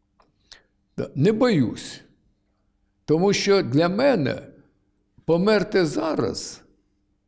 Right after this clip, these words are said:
що померти в старості, одне і те ж. Тому що є вічне життя. І для мене немає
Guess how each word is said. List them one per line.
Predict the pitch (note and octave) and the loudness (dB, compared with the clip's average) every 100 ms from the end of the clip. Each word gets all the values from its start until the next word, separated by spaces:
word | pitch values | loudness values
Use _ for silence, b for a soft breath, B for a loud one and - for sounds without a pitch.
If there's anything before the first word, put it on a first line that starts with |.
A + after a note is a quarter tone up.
| _ _ | _ _
що | - - E3 E3 - | -10 -2 2 2 -2
померти | - E3 E3 F3 E3 E3+ D3 | -4 -2 2 2 0 0 -2
в | |
старості, | - - - D3+ - - | -2 -6 -2 -2 -2 0
одне | D#3 C#3+ F3+ E3+ | 0 0 0 2
і | - | 0
те | - - | -4 -8
ж. | - - - _ _ _ _ _ _ _ _ _ _ _ _ | -8 -8 -12 _ _ _ _ _ _ _ _ _ _ _ _
Тому | D3+ F#3 F#3 | 0 2 2
що | - | 2
є | F3 F3 F#3+ | 2 2 0
вічне | C3 G#3 - - C#3 A2 | 0 -2 -2 -2 0 2
життя. | C#3+ C#3+ - B2 - - - _ | 2 0 -2 -8 -8 -10 -20 _
І | - | -2
для | C3+ C#3+ D#3+ | 2 2 2
мене | G3 D4 E4+ D3 | 2 0 0 2
немає | D#3 G3 G#3 F3+ C3 A#2+ A2+ | 2 0 0 2 2 2 -2